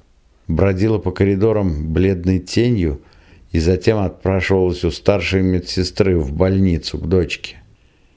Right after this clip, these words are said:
«Я не знаю, как-то все равно не могу понять,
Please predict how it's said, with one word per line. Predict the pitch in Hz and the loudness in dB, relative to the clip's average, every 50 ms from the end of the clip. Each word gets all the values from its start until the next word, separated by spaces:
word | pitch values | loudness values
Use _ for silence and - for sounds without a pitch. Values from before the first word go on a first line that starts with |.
| _ _ _ _ _ | _ _ _ _ _
«Я | - 80 78 82 85 95 101 110 117 113 117 113 110 104 85 - - _ _ _ - | -10 -8 -8 -8 -4 -2 0 2 2 2 2 0 0 -2 -4 -6 -12 _ _ _ -8
не | - 92 95 104 113 117 117 120 123 123 | -4 -2 0 2 2 4 4 4 2 2
знаю, | 113 120 131 135 120 107 80 73 - 60 57 - - _ _ _ | 0 0 0 0 0 0 -2 -2 -4 -6 -8 -10 -14 _ _ _
как-то | - - 120 120 113 - - - - 127 123 120 120 110 - - - _ _ _ _ _ - - - - - - - - - - - | -6 -2 -2 -2 -2 -4 -4 -2 -2 -2 0 -2 -4 -8 -10 -16 -20 _ _ _ _ _ -20 -20 -20 -20 -20 -20 -20 -20 -20 -20 -12
все | - - 120 | -2 0 2
равно | 120 131 143 151 147 | 2 4 2 2 2
не | 127 104 | 2 2
могу | 95 110 117 120 127 117 | 2 2 2 2 0 -2
понять, | 92 - - 107 117 131 127 107 82 69 65 - - | 0 -2 -2 0 2 2 2 2 0 -2 -4 -8 -14